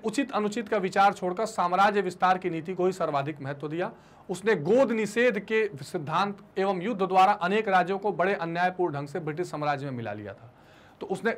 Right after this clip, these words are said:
गोद निषेध क्या था? जैसे पहले राजाओं को अगर जो बच्चे होते थे उत्तराधिकारी होते थे, पर अगर नहीं बच्चे हैं तो गोद लेकर वो उत्तराधिकारी अपना घोषित करते थे, ये चीज़ करने से मना कर दिया। उन्होंने कहा कि नहीं, अब अगर किसी बच्चे का नेचुरल उत्तराधिकारी नहीं होगा तो उसको ब्रिटिश शासन में मिला दिया जाएगा।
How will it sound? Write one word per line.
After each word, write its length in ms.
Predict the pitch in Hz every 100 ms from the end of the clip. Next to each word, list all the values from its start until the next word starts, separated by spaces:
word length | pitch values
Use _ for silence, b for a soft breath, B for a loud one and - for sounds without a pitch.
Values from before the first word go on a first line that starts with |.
| -
गोद 220 | 151 233
निषेध 280 | 233 226 220
क्या 120 | 233
था? 120 | 180
जैसे 200 | 135 151
पहले 260 | 180 185 208
राजाओं 380 | 202 185 190 208
को 360 | 175 170 247 B B B
अगर 300 | 175 180 208 -
जो 140 | 165
बच्चे 240 | 185 180 208
होते 200 | 190 196
थे 100 | 202
उत्तराधिकारी 580 | 190 190 185 185 202 214
होते 200 | 202 196
थे, 100 | 196
पर 120 | 190
अगर 180 | 185 185
नहीं 180 | 196
बच्चे 240 | 214 208 214
हैं 100 | 214
तो 80 | 185
गोद 260 | 175 208
लेकर 200 | 202 202
वो 100 | 196
उत्तराधिकारी 540 | 190 190 175 170 175 180
अपना 180 | 175
घोषित 300 | 160 147 147 139
करते 340 | 127 123 123
थे, 40 | 117 B B
ये 100 | 180
चीज़ 240 | 214 233 -
करने 220 | 196 196
से 100 | 190
मना 180 | 147 131
कर 120 | 107
दिया। 260 | 107 107 113 B B B
उन्होंने 220 | 180 214 214
कहा 140 | 220
कि 120 | 214
नहीं, 120 | 208
अब 200 | - 208
अगर 180 | 220 208
किसी 160 | 190 202
बच्चे 260 | 196 226
का 180 | 214 214 -
नेचुरल 380 | 165 175 196 220
उत्तराधिकारी 600 | 202 202 185 180 175 180
नहीं 140 | 175
होगा 200 | 151 202
तो 160 | 247 185
उसको 360 | 175 - 202 202
ब्रिटिश 240 | 151 151 175
शासन 280 | 156 147 165
में 60 |
मिला 220 | 156 131
दिया 180 | 117 110
जाएगा। 300 | 104 104 104